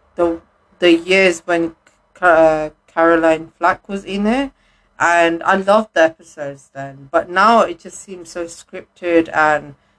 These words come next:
fake, and I don't know, it just seems so off,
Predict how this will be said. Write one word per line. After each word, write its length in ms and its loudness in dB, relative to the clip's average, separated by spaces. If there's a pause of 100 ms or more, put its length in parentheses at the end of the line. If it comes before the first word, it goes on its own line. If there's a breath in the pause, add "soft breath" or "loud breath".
(160)
fake, 640 -2
and 440 -20
I 100 -8
don't 160 -10
know, 400 -16
it 100 -20
just 200 -20
seems 260 -8
so 260 -2
off, 420 -2